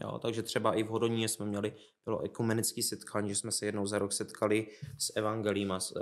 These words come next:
s evangelíkama, s apoštolskou církví, ty teda potom nepřišli nebo tak, ale byli tam ještě, eh, myslím, eh, další dva sbory,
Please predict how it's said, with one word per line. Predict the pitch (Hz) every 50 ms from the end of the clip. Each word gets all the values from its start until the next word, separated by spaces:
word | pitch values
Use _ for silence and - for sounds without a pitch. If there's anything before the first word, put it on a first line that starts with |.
| 90
s | 92 - - 147 -
evangelíkama, | - 107 110 107 110 113 107 - 113 107 101 95 92
s | - - - - -
apoštolskou | 110 98 92 - 107 - 117 113 - - 107 107 - - - - 107 101 101 98 -
církví, | - - - 107 - - 113 101
ty | - -
teda | - 104 104 101
potom | 101 - - - - - - 117 110 110 107 107 85 -
nepřišli | 107 104 - - 117 - - 123
nebo | 113 110 107 110
tak, | - 117 113 -
ale | 113 107 107
byli | 107 110 110 107
tam | 104 113 110 107
ještě, | 107 101 - - 123 113 110 113 - - - - _ _ _ - 120
eh, | 120 117 113 113 113 113 113 113
myslím, | 113 113 110 - - - 117 117 117 120
eh, | - - 113 110 107 107 107 104 104 104 104 104 104 101
další | 98 107 101 101 101 - - 107
dva | 104 110
sbory, | 107 - 107 104 110 110 110 113 110